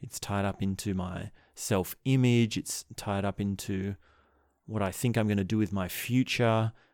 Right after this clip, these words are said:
It's tied up in my community, my friendships, what people think of me, what the adults think of me, or at least what I think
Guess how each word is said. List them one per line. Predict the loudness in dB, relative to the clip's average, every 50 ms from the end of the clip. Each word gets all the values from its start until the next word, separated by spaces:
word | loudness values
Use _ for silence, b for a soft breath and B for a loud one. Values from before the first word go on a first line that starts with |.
| b b b
It's | -10 -8 -8 -8
tied | -6 -2 -2 0 0 0 0
up | -2 -2 -2 -2
in | -2 0 0 0 -2 -4 -6 b b b b b b b b b b -12
my | -8 -6 -4 -4 -4 -6 -6 -10
community, | -6 -4 -2 0 2 4 6 8 8 8 8 6 4 4 2 2 2 4 2 2 0 -2 -4
my | -6 -6 -6 -6
friendships, | -6 -8 -6 0 2 4 4 6 4 2 2 0 0 2 0 0 0 -4 -8 -8 -8 -10 b b b b b b b b b b
what | -6 -6 -6 -4
people | -4 -4 -4 -4 -4 -8 -10
think | -10 -4 -2 0 0 2 0
of | 0 0 2
me, | 2 2 4 4 2
what | 2 0 -2 -4
the | -4 -4
adults | -4 0 2 4 4 4 4 2 -2 -8
think | -6 0 2 4 4 4 4
of | 2 2 2 2
me, | 0 2 2 2 2 2 0 0 -2 -4 b b b b b b b b -4
or | -4 -2
at | 0
least | 2 0 0 0 -2 0
what | 2 2 2 2 2
I | 0 2 2 2
think | 2 0 -2 -2 -2 -4